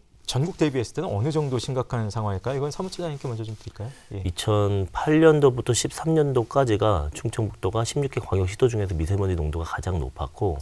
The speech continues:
Speaker 1: 예.
Speaker 2: 그 후에 십사, 십오 년도는 한 이, 삼 등 하는 것으로 나오고 있고 지금 과장님께서도 전체적으로 경향이 떨어지고 있다고 말씀하시긴 했는데
Speaker 1: 네.
Speaker 2: 그건 뭐 전국적인 상황도 경향은 좀 떨어지고 있고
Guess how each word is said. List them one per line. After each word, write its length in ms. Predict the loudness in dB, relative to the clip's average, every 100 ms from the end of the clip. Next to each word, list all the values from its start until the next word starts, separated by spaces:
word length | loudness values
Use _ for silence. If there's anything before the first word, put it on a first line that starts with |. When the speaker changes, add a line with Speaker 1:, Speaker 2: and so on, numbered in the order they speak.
| -4
Speaker 1:
예. 340 | -4 -4 -8
Speaker 2:
그 120 | -2 -2
후에 440 | 4 6 6 4 0 -20 -12
십사, 300 | -4 2 2
십오 260 | 4 6
년도는 560 | 6 6 4 4 4 0
한 160 | 0 0
이, 40 |
삼 280 | 4 4 4
등 240 | 2 0 -6 -14 -16
하는 300 | -4 -2 0
것으로 240 | -2 -2
나오고 380 | 0 0 0 0
있고 480 | -2 0 2 2 0 -10 -20 -20 -20 -16
지금 420 | -4 0 2 0 -2
과장님께서도 760 | 4 8 8 8 6 6 4
전체적으로 500 | 4 4 4 4 4
경향이 360 | 4 2 2 2
떨어지고 360 | 4 4 4 0
있다고 300 | 0 -2 0
말씀하시긴 500 | 0 0 -2 0 0
했는데 440 | 0 -2 -2 -2
Speaker 1:
네. 140 | -2 0
Speaker 2:
그건 240 | 2 0
뭐 80 | -2
전국적인 520 | 0 -2 2 4 4
상황도 380 | 4 2 2 0
경향은 380 | 0 0 2 0
좀 160 | -2 -2
떨어지고 420 | -2 -2 -2 -2
있고 380 | -2 -2 -2